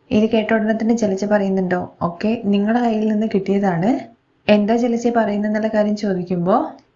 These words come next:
"എന്താ ഒന്നും അറിയാത്തതുപോലെ പറയുന്നത്? എല്ലാം നിന്റെ ഏർപ്പാടല്ലേ? കള്ളം പറയുന്നത് നിങ്ങളുടെ രക്തത്തിൽ തന്നെ ഉള്ളതാണ്. മറ്റുള്ളവരെ പറ്റിക്കുന്നത് നിങ്ങൾ പൂർവികമായിട്ട് ചെയ്തുകൊണ്ടിരിക്കുന്നതാണ്." ജലജ, ഞാൻ പറയുന്നത് നീ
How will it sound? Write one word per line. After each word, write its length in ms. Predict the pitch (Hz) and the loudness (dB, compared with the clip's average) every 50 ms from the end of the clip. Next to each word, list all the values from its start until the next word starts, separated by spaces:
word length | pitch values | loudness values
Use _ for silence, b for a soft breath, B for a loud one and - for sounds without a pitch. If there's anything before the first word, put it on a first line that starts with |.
| _ - | _ 0
"എന്താ 260 | 202 214 214 220 254 | 2 2 4 2 2
ഒന്നും 260 | 254 247 240 247 247 | 2 2 0 0 0
അറിയാത്തതുപോലെ 640 | 226 208 208 202 208 208 - 247 240 233 233 226 233 233 | 0 0 0 -2 -4 -2 -2 0 0 2 2 2 2 0
പറയുന്നത്? 460 | 226 208 190 190 185 185 185 180 175 185 | 0 0 0 0 0 0 0 0 0 0
എല്ലാം 520 | 208 233 - 202 190 185 190 196 208 208 | 0 0 0 0 0 2 0 0 0 0
നിന്റെ 240 | 208 196 202 214 240 | 0 0 0 2 2
ഏർപ്പാടല്ലേ? 840 | 233 214 196 190 202 202 196 180 170 160 156 170 214 262 269 269 b b b b b b _ _ - | 2 2 0 0 0 0 0 0 0 0 0 0 0 0 -2 -4 b b b b b b _ _ 4
കള്ളം 320 | 233 220 214 220 233 240 | 4 4 4 2 0 0
പറയുന്നത് 600 | 240 240 233 233 233 226 226 220 214 240 254 254 254 | 2 0 0 0 0 0 0 0 2 2 2 2 0
നിങ്ങളുടെ 340 | 226 220 214 220 220 220 240 | 0 0 0 0 0 2 2
രക്തത്തിൽ 560 | 233 214 202 208 - 220 226 - 233 - 233 | 2 0 -2 -2 -4 -4 -4 -4 -2 0 0
തന്നെ 140 | 226 220 226 | 0 2 0
ഉള്ളതാണ്. 580 | 208 202 196 190 196 185 175 170 190 226 - 196 | 0 0 0 0 0 0 0 0 -2 -2 0 -2
മറ്റുള്ളവരെ 520 | 190 190 - 196 196 202 208 208 214 220 - | -2 -2 0 0 0 2 2 2 0 0 0
പറ്റിക്കുന്നത് 600 | 214 208 - 208 202 214 208 214 208 208 226 233 | 0 0 0 -2 -2 0 0 0 2 2 2 2
നിങ്ങൾ 220 | 233 220 220 220 233 | 0 0 0 0 -2
പൂർവികമായിട്ട് 720 | 226 - 220 220 214 220 226 233 233 240 240 233 233 247 | 0 0 0 2 2 2 0 0 0 0 0 0 0 -2
ചെയ്തുകൊണ്ടിരിക്കുന്നതാണ്." 1200 | 262 - 226 208 190 208 214 214 220 208 190 190 185 175 170 165 165 160 156 165 208 254 302 269 B B B B B B B B B B _ - | -2 -2 -2 0 0 0 0 0 0 0 0 -2 -2 -4 -4 -2 -2 0 0 2 2 0 0 -2 B B B B B B B B B B _ 2
ജലജ, 280 | 220 208 208 208 233 | 2 2 2 0 0
ഞാൻ 220 | 226 214 214 220 226 | 0 0 0 2 2
പറയുന്നത് 460 | 233 220 214 214 214 220 226 220 220 | 2 0 0 0 -2 -2 -2 0 -2
നീ 120 | 214 208 | -2 -2